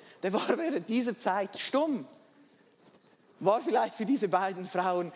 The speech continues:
sehr angenehm, weil sie reden und reden konnten.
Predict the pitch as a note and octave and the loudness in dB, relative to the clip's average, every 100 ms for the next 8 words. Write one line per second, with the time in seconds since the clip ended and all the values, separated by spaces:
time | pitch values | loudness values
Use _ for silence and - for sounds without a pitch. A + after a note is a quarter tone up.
0 | - - - A#3 C4+ A3+ A#3 B3 A#3 A3 | -14 -8 0 2 4 4 2 2 2 4
1 | A3+ G#3 G3 G3 F#3 B3 C#4+ D4 A#3 A3+ | 4 4 2 2 2 2 4 4 4 4
2 | G#3+ A3+ B3+ C4 B3 A3 A#3+ B3+ A3 A4 | 4 4 2 2 0 2 4 4 4 4